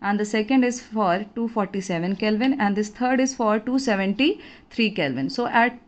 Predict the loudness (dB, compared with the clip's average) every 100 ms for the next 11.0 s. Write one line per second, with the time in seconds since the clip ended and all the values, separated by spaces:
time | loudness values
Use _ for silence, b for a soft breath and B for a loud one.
0 | _ -4 0 0 0 0 2 2 2 2
1 | 0 0 0 0 2 2 2 0 -4 -4
2 | -6 -4 -8 B B B 0 2 2 2
3 | 0 2 2 4 4 4 2 0 -2 2
4 | 4 2 0 -4 -2 -2 -6 b b b
5 | b b -8 -2 2 4 4 4 2 0
6 | 2 4 6 6 6 4 -2 _ _ _
7 | -4 0 2 2 4 2 2 0 0 0
8 | -2 -2 -8 _ _ b b b -6 0
9 | 2 4 4 4 2 2 2 4 4 2
10 | 2 2 2 0 2 4 4 2 2